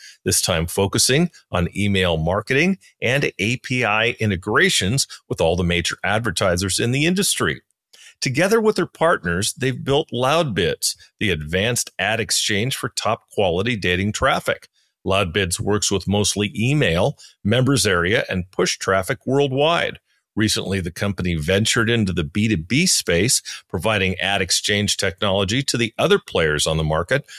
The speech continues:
who want to build their own ad networks. Lisa oversees product and development for all the projects, as well as overall company operations. Flirt Revenue is a white label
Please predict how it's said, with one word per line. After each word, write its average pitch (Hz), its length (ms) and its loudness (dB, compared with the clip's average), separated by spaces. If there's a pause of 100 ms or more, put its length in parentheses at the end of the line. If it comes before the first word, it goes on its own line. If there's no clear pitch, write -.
(140)
who 147 80 0
want 131 200 2
to 127 60 0
build 120 220 2
their 135 180 -2
own 120 200 2
ad 160 200 2
networks. - 680 -2 (320)
Lisa 95 320 0
oversees 87 680 0
product 110 560 -2
and 85 120 0
development 90 680 -2
for - 240 -6
all 101 200 0
the 123 100 0
projects, 156 880 0
as - 120 -2
well 95 200 2
as 85 180 0
overall 87 420 0
company 92 460 -2
operations. 117 920 0 (340)
Flirt 104 280 0
Revenue 98 400 2
is 98 140 2
a 82 40 0
white 80 400 0
label 101 420 2